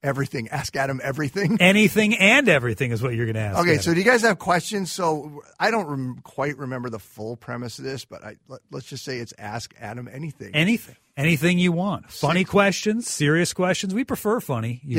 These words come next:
Speaker 1: Yeah, we prefer, funny would be good. Six five one, four six one, nine two two six.
Speaker 2: That's your talk and text line.
Speaker 1: There you go.
Speaker 2: Call,
Speaker 1: Keep,
Speaker 2: text.
Speaker 1: uh,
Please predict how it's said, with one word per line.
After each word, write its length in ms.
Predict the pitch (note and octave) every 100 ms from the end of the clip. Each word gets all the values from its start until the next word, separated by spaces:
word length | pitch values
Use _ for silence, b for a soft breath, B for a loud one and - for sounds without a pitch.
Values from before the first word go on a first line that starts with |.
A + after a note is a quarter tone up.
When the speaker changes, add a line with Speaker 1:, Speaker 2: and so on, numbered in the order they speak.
| D#3
Speaker 1:
Yeah, 40 | F3+
we 40 | B2
prefer, 280 | F#3 - B2+
funny 300 | - E3+ F#3
would 140 | F3
be 100 | C3
good. 360 | A2 G#2+ A#2 -
Six 200 | F#3 -
five 240 | G3 G3
one, 380 | D#3 D3+ D3+ D3+ -
four 300 | _ D3 D3
six 340 | D3+ F#3+ F3+ D3+
one, 400 | C3 A#2 A#2+ A#2 _ _
nine 540 | A#2+ A2+ A#2 C3 D3 D3 _ _ _
two 180 | B2+
two 280 | G#2+ - A2
six. 460 | - - F#2 - -
Speaker 2:
That's 220 | G#2+ -
your 60 | G2+
talk 280 | - G2+ G2
and 80 | F2+
text 340 | - C3+ -
line. 220 | D2 D#2 - _
Speaker 1:
There 140 | G2+
you 80 | G#2+
go. 120 | G#2
Speaker 2:
Call, 340 | B2+ A2 D3 - _ -
Speaker 1:
Keep, 120 | B2+
Speaker 2:
text. 380 | C3+ - - A2
Speaker 1:
uh, 80 | G#2